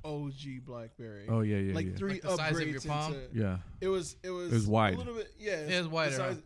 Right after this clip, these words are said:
Speaker 1: a little bit wider, but it had that sh-
Speaker 3: Eighty-eight hundred?
Speaker 1: Dude, it was sick.
Speaker 2: Yeah,
Speaker 1: Yes,
Speaker 2: yeah, there you
Speaker 1: eighty-eight hundred.
Speaker 2: go.
Speaker 3: It had eighty,
Speaker 1: That was sick.
Speaker 3: eighty-eight hundred,
Speaker 2: With the, uh,
Speaker 3: eighty-eight twenty maybe.
Speaker 1: That
Speaker 2: With
Speaker 1: was
Speaker 2: the black and white
Speaker 1: short-lived,
Speaker 2: screen.
Speaker 1: though.
Speaker 3: Yeah, it
Speaker 1: Yeah.
Speaker 3: was, it was pretty gen-, I didn't,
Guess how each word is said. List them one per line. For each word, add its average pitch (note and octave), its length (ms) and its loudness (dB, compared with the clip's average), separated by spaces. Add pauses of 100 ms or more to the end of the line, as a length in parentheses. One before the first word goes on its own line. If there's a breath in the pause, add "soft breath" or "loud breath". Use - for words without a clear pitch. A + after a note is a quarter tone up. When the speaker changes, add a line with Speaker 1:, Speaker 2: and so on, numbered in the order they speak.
(140)
Speaker 1:
a - 60 -12
little G3 200 -6
bit G3 160 -10
wider, D3 360 -6
but C#3 80 -2
it D#3 40 4
had D#3 80 2
that D3+ 60 0
sh- D3+ 100 0
Speaker 3:
Eighty-eight D3+ 160 2
hundred? E3 480 0
Speaker 1:
Dude, C3+ 240 -10
it B2+ 60 -8
was B2+ 160 -12
sick. B2 320 -14 (100)
Speaker 2:
Yeah, A#2 100 6
Speaker 1:
Yes, A2+ 400 0
Speaker 2:
yeah, A#2+ 120 -2
there G#2+ 80 2
you G2 80 2
Speaker 1:
eighty-eight D3 100 0
hundred. A2 180 4
Speaker 2:
go. G#2+ 80 4 (140)
Speaker 3:
It C3 40 -6
had C3 200 -4
eighty, C3+ 220 -2
Speaker 1:
That C3+ 60 -8 (140)
was B2 60 -6
sick. D3+ 100 -4
Speaker 3:
eighty-eight E3 260 -4
hundred, A#2 100 2
Speaker 2:
With C3+ 180 4
the, A2 200 4
uh, G2+ 100 4
Speaker 3:
eighty-eight G2+ 260 0
twenty D#3 360 -4
maybe. D3+ 440 -4
Speaker 1:
That C#3+ 140 -6
Speaker 2:
With C3+ 80 -4
Speaker 1:
was A2 80 2
Speaker 2:
the G2+ 40 0
black A#2+ 200 6
and A#2+ 80 6
white A2+ 80 8
Speaker 1:
short-lived, A#2 120 2
Speaker 2:
screen. B2 300 0
Speaker 1:
though. - 680 -16
Speaker 3:
Yeah, B2 120 -4
it C#3 40 -2
Speaker 1:
Yeah. D#3+ 40 -2
Speaker 3:
was, C3 280 -6
it D#3+ 80 -6
was D#3+ 140 -6
pretty A3 220 -6
gen-, B2+ 180 -10
I D#3+ 80 -6
didn't, D#3+ 180 -6